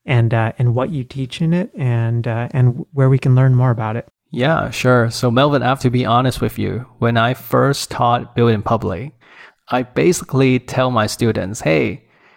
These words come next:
Speaker 2: just open up yourself and be authentic and be au-, transparent." So yeah, but okay, o-, of course, over time,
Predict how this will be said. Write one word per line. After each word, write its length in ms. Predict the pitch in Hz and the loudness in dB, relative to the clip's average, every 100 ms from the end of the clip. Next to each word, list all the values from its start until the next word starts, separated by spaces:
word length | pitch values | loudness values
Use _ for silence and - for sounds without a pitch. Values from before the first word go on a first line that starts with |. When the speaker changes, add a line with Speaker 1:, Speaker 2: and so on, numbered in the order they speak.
| _ _ _ | _ _ _
Speaker 2:
just 300 | 165 175 - | -2 0 -2
open 300 | 165 160 170 | -2 0 2
up 140 | 160 143 | 0 2
yourself 480 | 143 - 147 143 143 | 2 2 2 2 2
and 220 | 135 127 | 0 0
be 120 | 127 | 2
authentic 680 | 120 123 117 139 127 110 123 - - | 2 2 0 0 0 -2 -4 -12 -8
and 180 | 131 127 | -2 0
be 160 | 131 120 | 0 -2
au-, 80 | |
transparent." 840 | 120 - 123 - - 123 117 139 147 _ | -4 -4 -4 -2 -2 -2 -4 -8 -12 _
So 440 | - 160 147 147 - _ | -2 2 2 0 -6 _
yeah, 340 | 165 185 92 - - - | 0 2 0 -6 -16 -4
but 340 | 139 - _ - | -4 -4 _ -6
okay, 340 | 131 127 113 | -2 0 -2
o-, 240 | 123 - - _ _ - | -4 -14 -20 _ _ -6
of 140 | 120 | -2
course, 280 | - 135 135 | 2 0 0
over 200 | 135 143 | 0 2
time, 440 | 151 139 139 156 | 2 2 0 0